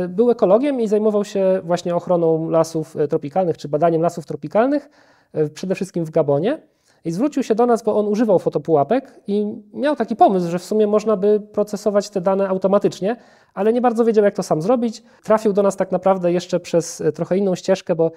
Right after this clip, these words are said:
pie-, pierwszy jego pomysł to było budowanie aplikacji w technologii R Shiny, którym akurat jako firma, e, Upsilon się zajmujemy, em, również. A jakby od słowa do słowa okazało się, że w sumie najlepiej możemy mu pomóc, e, tym właśnie, e, uczeniem maszynowym, które,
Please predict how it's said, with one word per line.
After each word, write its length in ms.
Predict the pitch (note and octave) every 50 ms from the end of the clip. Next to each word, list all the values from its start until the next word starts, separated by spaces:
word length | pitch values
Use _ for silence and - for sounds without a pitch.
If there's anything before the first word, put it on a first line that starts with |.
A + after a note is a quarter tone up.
| - _ _ _ _
pie-, 240 | - F3 F3+ - F3+
pierwszy 260 | G3 G3 F#3+ - G3
jego 140 | F3+ F3 F3
pomysł 300 | - F3+ F3 F3 - -
to 60 | F3+
było 260 | E3 D#3+ E3+ E3+ E3
budowanie 680 | E3 D#3+ E3 D#3 E3+ D#3 F3+ F3 E3+ E3 E3 D#3+ E3+
aplikacji 680 | - E3 - D#3+ D#3+ - E3+ F3 E3+ - - E3 D#3 D3
w 120 | C#3 - D3+ D#3 D3 D3
technologii 460 | - D3 - D#3+ D#3 D#3 E3 D3 D#3+
R 160 | D3+ C#3+ C#3
Shiny, 340 | - - A#3 A#3 A#3 G#3+ G#3
którym 300 | G#3 - F3 E3 E3 E3 D#3+ _ _ _ _ _ -
akurat 320 | D#3+ D#3 - F3+ E3 -
jako 160 | D#3 - E3
firma, 420 | - - G#3+ F#3 E3+ D#3+ D#3 D#3 D#3 - - - _ _ -
e, 260 | D#3 D3 D3+ - E3+ D#3+
Upsilon 320 | - - D#3+ D#3 D#3 D#3
się 120 | D#3 D#3+
zajmujemy, 560 | D3+ F3 F3 F3+ G3+ C4 D4+ C4+ G#3+ G#3 G#3 G#3 - - - _ _ _
em, 480 | - - E3+ E3+ E3+ E3 E3 E3 E3 E3 F#3
również. 580 | F#3 E3 D#3+ D#3 D#3 F#3+ A#3 D#4 E4 - - - _ _ _
A 220 | - G#3 G#3 G#3 G3+
jakby 220 | G3+ F#3+ F#3 G3+
od 120 | G3+ G3 -
słowa 300 | - A#3+ A3+ G3 G#3+ F#3
do 80 | F#3+
słowa 260 | - - B3+ A#3 A3
okazało 360 | G3+ G3+ G#3 F3 G3 G3+ F#3 E3+
się, 120 | - G3
że 100 | F3 F3+
w 40 | F3+
sumie 200 | - F#3 F3+ F3
najlepiej 320 | F3+ F3+ G3 G#3 G#3 F#3+
możemy 200 | F#3 F3 F3+ E3+
mu 80 | E3 E3
pomóc, 460 | - F#3 E3+ E3 E3 E3 - - -
e, 120 | - D#3+
tym 200 | D3+ - E3 D#3
właśnie, 320 | D3 D3+ C#3+ - D#3 D#3 D3+
e, 400 | D#3 D#3 D#3 D#3 F3+ - D#3 D3+
uczeniem 380 | E3+ F3 - G3 F3+ E3+ D#3
maszynowym, 480 | D3+ D#3 D3+ - E3 E3 D#3+ D#3 D#3 D3+
które, 340 | - - E3 D3+ D3+ D3+